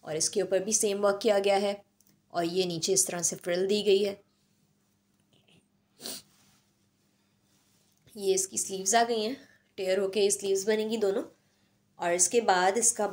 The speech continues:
बहुत ही खूबसूरत सा ready to wear दुपट्टा चारों साइड लेस के साथ है। ये आप देख सकते हैं फुल भरा हुआ ये दुपट्टा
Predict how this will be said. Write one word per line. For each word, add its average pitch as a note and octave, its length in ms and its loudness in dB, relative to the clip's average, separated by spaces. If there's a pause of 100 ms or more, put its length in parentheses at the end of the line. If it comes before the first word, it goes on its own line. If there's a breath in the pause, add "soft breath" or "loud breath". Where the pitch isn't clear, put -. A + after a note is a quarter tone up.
बहुत G#3+ 320 2
ही D4+ 80 2
खूबसूरत A3+ 760 -2
सा G3 260 6 (120)
ready F#3+ 360 0
to G#3 80 2
wear F#3 340 2
दुपट्टा F3 420 -4
चारों F3 380 -2
साइड G#3 440 0
लेस F3 340 0
के G#3 120 -6
साथ F3 340 0
है। E4 80 -6 (1040)
ये F3+ 160 -2
आप F3 220 0
देख G3+ 140 6
सकते B3 300 0
हैं B3+ 100 -2
फुल B3 300 4
भरा G#3+ 240 6
हुआ G3+ 200 8
ये G3+ 180 6
दुपट्टा F#3+ 380 0